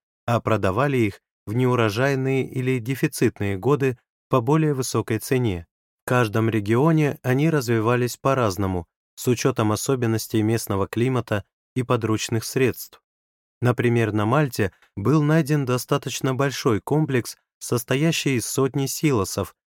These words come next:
вырезанных в скалах. Силосы датируются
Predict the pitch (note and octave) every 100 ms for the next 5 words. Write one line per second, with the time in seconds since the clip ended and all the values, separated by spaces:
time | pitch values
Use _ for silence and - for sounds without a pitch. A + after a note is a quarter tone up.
0 | - G#2+ A#2+ A#2+ A#2 A#2+ A#2+ - - B2+
1 | F#2 F2+ _ _ _ _ _ _ _ -
2 | - F3 F#3 C#3+ - G#2+ A2+ - D3 C#3+
3 | C3 - - A#2+ A2+